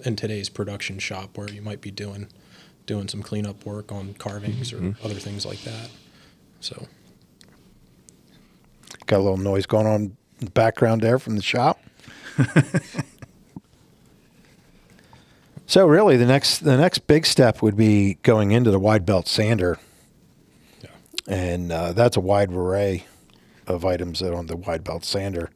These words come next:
Speaker 2: Such a wide subject, and that's, uh, so one of the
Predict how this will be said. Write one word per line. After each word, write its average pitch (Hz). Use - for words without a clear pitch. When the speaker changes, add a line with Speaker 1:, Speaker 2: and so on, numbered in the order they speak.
Speaker 2:
Such -
a -
wide 90
subject, 87
and 85
that's, 131
uh, 117
so 123
one 135
of 147
the 120